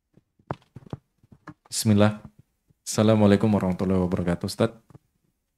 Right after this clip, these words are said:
Ustadz, ana pernah dengar, eh, hukumnya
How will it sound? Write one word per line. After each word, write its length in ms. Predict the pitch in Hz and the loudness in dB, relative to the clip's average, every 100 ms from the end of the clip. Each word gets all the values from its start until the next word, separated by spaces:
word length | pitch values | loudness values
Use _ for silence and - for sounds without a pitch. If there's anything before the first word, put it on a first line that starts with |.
| _ _ _ _ _ _ | _ _ _ _ _ _
Ustadz, 320 | - 120 117 | 0 0 2
ana 160 | 113 113 | 0 0
pernah 240 | 117 110 | 2 0
dengar, 480 | 101 98 98 113 - - | 2 2 2 2 -2 -6
eh, 960 | 98 95 95 98 98 95 95 95 95 - _ _ _ _ _ _ 95 101 | -2 0 2 0 0 2 0 -2 -6 -10 _ _ _ _ _ _ -10 -2
hukumnya 1040 | 113 110 107 107 110 120 123 123 123 131 | -4 0 2 2 2 2 2 2 2 -2